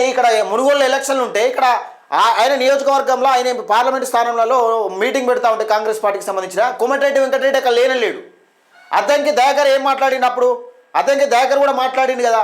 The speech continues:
అద్దంకి దయాకర్ ఈ, వీళ్ళ అన్నను ఉద్దేశించి మాట్లాడలేదా? వీళ్ళ అన్న, వీళ్ళ అన్నను ఏది కాంగ్రెస్ పార్టీలో నిజంగా కాంగ్రెస్ పార్టీ పైన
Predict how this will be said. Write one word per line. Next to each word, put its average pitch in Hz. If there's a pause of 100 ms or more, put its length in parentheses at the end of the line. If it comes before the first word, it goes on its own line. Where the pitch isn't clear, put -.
అద్దంకి 262
దయాకర్ 254 (400)
ఈ, 233 (140)
వీళ్ళ 233
అన్నను 269
ఉద్దేశించి 254
మాట్లాడలేదా? 220 (320)
వీళ్ళ 196
అన్న, 254 (120)
వీళ్ళ 233
అన్నను 254
ఏది 254 (120)
కాంగ్రెస్ 254
పార్టీలో 247 (340)
నిజంగా 269 (100)
కాంగ్రెస్ 254
పార్టీ 262
పైన 262